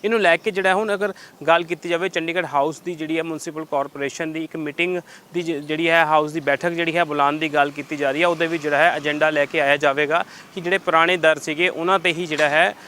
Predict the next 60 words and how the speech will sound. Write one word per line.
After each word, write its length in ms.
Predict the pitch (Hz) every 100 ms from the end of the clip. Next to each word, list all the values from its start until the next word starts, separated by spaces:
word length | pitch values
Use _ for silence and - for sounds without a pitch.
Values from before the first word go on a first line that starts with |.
| - -
ਪਾਣੀ 260 | 160 175
ਜਿਹੜਾ 180 | 156 147
ਹੈ 120 | 151
ਦਿੱਤਾ 280 | 160 131 147
ਜਾਵੇ। 300 | 139 147 175
ਇਹਨੂੰ 200 | 156 190
ਲੈ 160 | 151 139
ਕੇ 180 | 160 175
ਜਿਹੜਾ 180 | 165 160
ਹੈ 100 | 180
ਪੂਰਾ, 420 | 175 180 180 180 - - -
ਅ, 20 | 156 151
ਇੱਕ 220 | 151 160 160
ਜਿਹੜਾ 180 | 165
ਹੈ 80 | 170
ਚਰਚਾ 360 | 170 143 131 165
ਦਾ 300 | 165 180 -
ਵਿਸ਼ੇ 320 | 143 160 190
ਬਣ 200 | 165 143
ਚੁੱਕਾ 300 | 135 151 -
ਹੈ। 140 | 180 180
ਹਰ 160 | 160
ਪਾਰਟੀ 400 | 175 151 143 151
ਵ-, 180 | 170 160
ਦੇ 240 | 151 151 151
ਵਿੱਚ 180 | 156
ਜਿਹੜਾ 140 | 139 147
ਹੈ 140 | 160
ਰੋਸ਼ 240 | 147 143 139
ਦੇਖਣ 280 | 135 156
ਨੂੰ 100 | 156
ਮਿਲ 160 | 143 139
ਰਿਹਾ 200 | 147 156
ਹੈ, 100 | 190 - - -
ਚਾਹੇ 140 | 170 156
ਉਹ 100 | 143
ਆਮ 240 | 147 151
ਆਦਮੀ 200 | 143 156
ਪਾਰਟੀ 340 | 156 131 135 156
ਦੀ 180 | 160
ਗੱਲ 180 | 156 151
ਕੀਤੀ 240 | 151 147 151
ਜਾਵੇ, 180 | 151
ਚਾਹੇ 120 | 151 151
ਕਾਂਗਰਸ 420 | 139 139 160 147
ਦੀ 160 | 151
ਗੱਲ 160 | 139 143
ਕੀਤੀ 220 | 143 139
ਜਾਵੇ, 240 | 143 139 160
ਚਾਹੇ 120 | 147
ਬਹੁਜਨ 440 | 135 147 160 170 - - -
ਸਮਾਜ 320 | - 170 196
ਪਾਰਟੀ 320 | 170 160 151
ਦੀ 140 | 160 147
ਗੱਲ 160 | 143
ਕੀਤੀ 220 | 139 139 143
ਜਾਵੇ, 200 | 147 180
ਚੰਡੀਗੜ੍ਹ 460 | 160 165 170 156
ਦੇ 80 | 151
ਵਿੱਚ 220 | 170 -